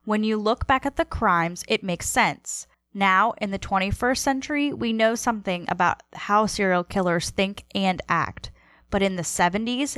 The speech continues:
they didn't have those insights. They were looking for a pattern, and the name Denise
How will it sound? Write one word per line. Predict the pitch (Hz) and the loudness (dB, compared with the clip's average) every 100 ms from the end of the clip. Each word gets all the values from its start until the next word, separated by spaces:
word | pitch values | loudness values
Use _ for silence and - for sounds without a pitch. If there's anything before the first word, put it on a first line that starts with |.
| - | -2
they | 196 | 0
didn't | 190 202 - | 0 0 -4
have | 202 220 208 | 0 0 2
those | 175 170 | -2 -2
insights. | 175 165 - 156 165 - - - - | -6 -6 -4 -2 -2 -6 -16 -20 -2
They | 214 | 0
were | 220 226 | 2 2
looking | 214 214 269 269 | 0 -2 -4 -2
for | 262 | 2
a | 269 | 2
pattern, | - - 262 202 170 175 | 2 2 4 4 0 -4
and | - 190 | -2 0
the | 190 | 0
name | 185 185 | 0 0
Denise | 185 180 180 185 190 | 0 -2 -2 -2 -4